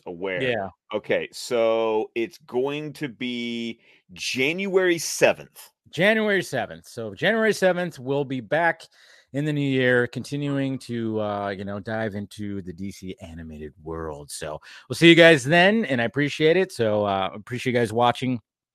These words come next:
Speaker 2: tonight. So go ahead, Scott, plug away.
Speaker 1: Well, of course, you can find me on X at Scott D C twenty-seven, on Instagram, McMurlin, and on Vero at Scott McClellan. You can find my podcast at D C Squadcast, wherever podcasts can be found.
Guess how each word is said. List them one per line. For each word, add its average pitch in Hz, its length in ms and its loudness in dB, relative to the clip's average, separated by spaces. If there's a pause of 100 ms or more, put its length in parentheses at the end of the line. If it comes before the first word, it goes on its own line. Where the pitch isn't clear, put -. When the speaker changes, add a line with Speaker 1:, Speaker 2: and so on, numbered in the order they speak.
(300)
Speaker 2:
tonight. 135 400 2 (300)
So - 160 -8
go 113 160 -2
ahead, 120 340 -2
Scott, 156 360 -10
plug 110 240 -8
away. 87 480 -12 (480)
Speaker 1:
Well, 123 100 2
of 107 100 -2
course, 110 200 0
you 104 60 -10
can 101 100 -6
find 98 240 -2
me 95 120 -6
on 87 160 -8
X 107 280 -2
at 80 100 -10
Scott 76 280 -6
D 85 100 -14
C 82 200 -14
twenty-seven, 117 560 -8
on 80 80 -10
Instagram, 85 500 -6
McMurlin, 95 680 -4
and 104 140 -6
on 104 100 -6
Vero 110 300 -2
at - 80 -10
Scott 76 220 -6
McClellan. 92 500 -4 (300)
You 107 120 -6
can 104 120 -4
find 107 280 0
my 95 220 -2
podcast 120 560 0
at 90 60 -20
D 101 120 -6
C 107 140 -10
Squadcast, 123 540 -2
wherever 90 120 -10
podcasts 98 460 -2
can 98 100 -10
be 95 80 -4
found. 135 420 -2